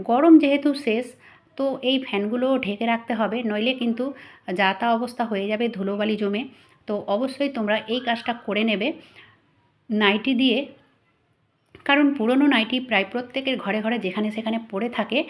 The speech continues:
তো এই নাইটি দিয়ে আমরা, আহ, খুব সুন্দরভাবে ফ্যানের কভার করে নিতে পারি। দেখো কি সুন্দর লাগছে, তাই না? কোন আইডিয়াটা তোমাদের সব থেকে বেশি ভালো লেগেছে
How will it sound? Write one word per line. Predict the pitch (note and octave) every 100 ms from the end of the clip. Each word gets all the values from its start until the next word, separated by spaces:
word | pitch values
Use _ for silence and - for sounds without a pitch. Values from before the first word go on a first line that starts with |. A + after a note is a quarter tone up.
| - - -
তো | C#4+ C4+
এই | B3+
নাইটি | A#3 G3 G3 A#3
দিয়ে | A3 A3 G#3+
আমরা, | G#3 F#3+ C#4 - - - -
আহ, | G3 F#3+ -
খুব | C#4
সুন্দরভাবে | C4+ A3+ A3+ A#3 C#4+ A#3 G3 B3+ C4
ফ্যানের | G3 G3+ B3
কভার | - F3+ G#3+ B3
করে | - F#3+
নিতে | F3+ D#3+
পারি। | D#3+ D#3 D#3+ - - -
দেখো | A#3+ C#4
কি | D4 D4
সুন্দর | C4+ C4 A#3+ B3+
লাগছে, | B3+ B3+ B3
তাই | A#3 C4
না? | F#4 F#4 - _ _
কোন | - D4 D4+
আইডিয়াটা | G3 G3 C4 C4+ C#4+
তোমাদের | C#4+ C#4+ D4
সব | - C#4 -
থেকে | A#3 B3
বেশি | B3+ C4
ভালো | B3+ D4
লেগেছে | D4 D4+ C#4+ C4+